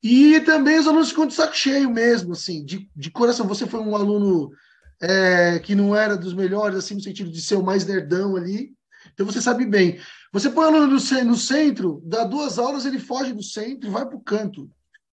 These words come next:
E não tem Cristo que bota ele no centro. Não sei se vocês, como alunos, concordam comigo. E porque eles não querem, aí tem que fazer alguma coisa, ler o texto, e é melhor ele chegar lá com sono e, sei lá, ficar quieto ali, entendeu?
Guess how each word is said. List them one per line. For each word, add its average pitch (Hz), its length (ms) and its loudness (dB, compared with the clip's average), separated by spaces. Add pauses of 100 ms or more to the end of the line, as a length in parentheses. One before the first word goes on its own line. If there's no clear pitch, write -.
E 190 80 -4
não 254 120 -2
tem 294 240 2
Cristo 294 320 6
que 262 80 2
bota 262 260 2
ele 254 100 0
no 262 120 0
centro. 190 380 0
Não 202 60 -6
sei 240 140 -4
se 226 140 -8
vocês, 226 420 -6
como 202 180 -6
alunos, 202 520 -6
concordam 208 420 -4
comigo. 180 420 -6 (560)
E 240 200 2
porque 285 220 0
eles 311 220 6
não 339 100 4
querem, 285 400 2
aí 262 160 2
tem 262 120 -2
que - 60 -14
fazer 262 220 0
alguma 254 260 -2
coisa, 247 420 6
ler 240 160 2
o 262 140 -6
texto, 240 640 4 (340)
e 226 160 -2
é 262 80 2
melhor 262 380 0
ele 285 320 -4
chegar 277 320 -6
lá 262 100 -2
com 269 140 -8
sono 277 680 -6 (800)
e, 330 540 -2
sei - 140 -6
lá, 339 160 0
ficar - 180 -6
quieto 269 340 0
ali, 240 240 2
entendeu? 196 600 2